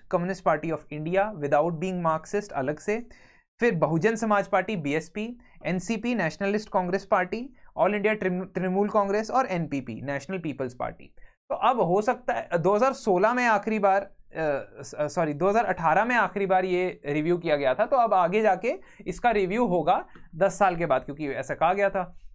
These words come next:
तो जब ये रिव्यू होगा तब हो सकता है कई पार्टीज नेशनल पार्टी की लिस्ट से बाहर हो जाएं।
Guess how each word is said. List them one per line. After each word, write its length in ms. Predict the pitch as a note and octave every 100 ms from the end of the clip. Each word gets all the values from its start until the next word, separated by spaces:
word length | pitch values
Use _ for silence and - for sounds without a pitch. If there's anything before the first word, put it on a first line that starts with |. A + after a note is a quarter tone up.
| -
तो 60 | C4
जब 240 | F#3+ A#3+
ये 100 | B3
रिव्यू 280 | A3+ F#3+ B3
होगा 240 | B3+ A3 A#3
तब 180 | A#3+
हो 80 | G3
सकता 280 | E3+ F3+ A3
है 80 | A#3+
कई 280 | A3 G3+ G#3+
पार्टीज 440 | G#3+ D3 E3+ G#3+
नेशनल 300 | F3 C#3+ F3
पार्टी 280 | E3+ C#3 D3+
की 60 |
लिस्ट 220 | D3+ C#3 -
से 80 |
बाहर 440 | C4 F3 D#3 E3 D3
हो 100 | A#2+
जाएं। 240 | A#2+ A2